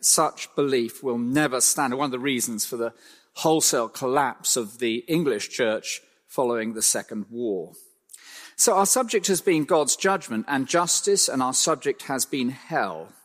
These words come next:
And God believes in judgment, and God will punish sin justly, and God's verdict is always perfect. His punishment meets the crime, and justice will be done.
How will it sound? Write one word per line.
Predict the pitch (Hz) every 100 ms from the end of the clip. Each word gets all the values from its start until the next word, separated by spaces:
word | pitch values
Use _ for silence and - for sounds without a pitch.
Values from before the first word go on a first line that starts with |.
| _ -
And | 123 120
God | 170 190 151
believes | 143 135 117
in | 120 107
judgment, | - 147 - 156 208 220 - _ _ _ _ _
and | 107 98
God | 151 160 120
will | 120 107 - _ _ _ -
punish | - 165 202 196 -
sin | - - 135 107 101
justly, | - 147 - - 180 196
and | 120 110
God's | 147 127 113
verdict | 127 139 123 131 -
is | 117
always | 131 180 214 147
perfect. | - 117 101 - 117 - - _ _ _ _ _ _ _
His | 117 110
punishment | - 180 180 - 139 135
meets | 139 190 190 -
the | 147
crime, | 131 - 113 90 101 123 - _ _ _ _
and | 139 123
justice | - 170 151 - 123 -
will | 107 123 156 131
be | 104 120
done. | 131 127 104 85 78